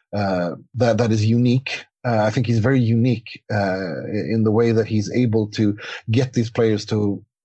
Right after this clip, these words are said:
almost kill for him. Um, and, uh, and that's, I, uh, not to mention the tactics and the balance that he has. Uh, no, I, I'm very impressed. I'm incredibly impressed with everything he's done. And I, I, I think, uh, he's, as I said, he's, he's the next Italian super coach.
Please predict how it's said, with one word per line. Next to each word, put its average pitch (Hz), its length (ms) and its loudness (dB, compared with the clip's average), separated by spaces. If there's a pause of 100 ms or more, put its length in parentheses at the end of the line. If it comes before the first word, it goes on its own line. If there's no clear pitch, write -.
almost 117 380 0
kill 180 260 2
for 110 180 -2
him. 92 300 -10 (380)
Um, 110 500 0
and, 123 440 2
uh, 117 300 0
and 123 180 0
that's, 131 320 -2 (180)
I, 90 180 -8 (460)
uh, - 40 -8
not 131 240 0
to 127 60 -2
mention 135 320 0
the 113 80 -2
tactics 123 580 -4
and 101 80 -4
the 95 60 -4
balance 120 520 0
that 92 140 -4
he 90 60 -6
has. 87 360 -12 (500)
Uh, 98 220 -4
no, 151 160 2
I, 143 220 2
I'm 139 200 0
very 127 240 0
impressed. 92 540 -8
I'm 113 180 -6
incredibly 104 580 -4
impressed - 520 -10 (160)
with 95 160 -8
everything 104 420 -2
he's 92 140 -8
done. 107 200 -2
And 98 100 -2
I, 98 200 -2 (440)
I, 104 440 0
I 104 80 0
think, 113 420 -2
uh, 113 380 4
he's, 110 520 -2
as 110 200 0
I 127 80 2
said, 117 240 0
he's, 110 200 0
he's 113 240 0
the 123 80 0
next 127 220 -2
Italian 127 340 0
super 131 320 -4
coach. - 400 -8